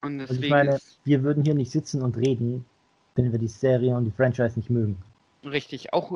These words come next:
Speaker 1: auch wenn wir es vielleicht manchmal etwas negativ aufziehen, ist es
Speaker 2: Genau.
Speaker 1: so, dass, äh, wir würden uns damit nicht auseinandersetzen, wenn es nicht, wenn da nicht unser Herzblut dran hinge. Genau. Ich find, das war, glaub ich, ein s-, ein sehr, sehr schönes Abschlusswort, oder?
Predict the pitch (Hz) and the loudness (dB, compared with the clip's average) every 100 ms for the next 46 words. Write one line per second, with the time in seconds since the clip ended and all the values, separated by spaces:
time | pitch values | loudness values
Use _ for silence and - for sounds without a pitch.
0 | - 180 196 196 196 - 170 - 165 - | -6 -4 -2 0 0 2 -2 0 -4 -2
1 | 151 127 143 151 175 175 - 165 147 - | -4 -4 -6 -4 -4 -4 -6 -8 -6 -6
2 | 143 - - 143 139 139 139 135 127 117 | -8 -8 -12 -10 -8 -8 -10 -6 -2 0
3 | 127 123 - - - 143 139 135 135 135 | -2 -8 -20 -20 -10 -6 -4 -2 -2 -4
4 | 131 131 123 - 127 120 101 - 127 127 | -4 -4 -4 -6 -8 -8 -12 -12 -10 -10
5 | 123 127 _ 135 127 131 127 139 135 _ | -8 -10 _ -16 -14 -14 -14 -16 -18 _
6 | _ - - - _ - 185 185 214 208 | _ -20 -20 -20 _ -2 -2 2 2 2
7 | 196 202 202 - 196 226 - 160 185 156 | 2 2 2 -2 -6 -4 0 0 0 -2
8 | 175 - - - _ _ _ _ _ _ | -4 -6 -12 -20 _ _ _ _ _ _
9 | _ _ _ - - _ 127 117 120 - | _ _ _ -20 -20 _ -8 -8 -10 -12
10 | - - 240 226 202 - 156 156 170 180 | -16 -2 2 2 2 -2 -2 4 4 4
11 | 175 - 143 165 175 - 135 139 123 120 | 0 0 2 2 -2 -4 -4 -4 -6 -12
12 | 127 - - 143 135 131 123 151 208 - | -16 -20 -14 -10 -6 -6 -4 -4 -4 -2
13 | 180 175 - - 131 - - - 143 180 | -2 -4 -6 -10 -12 -12 -14 -8 -4 -4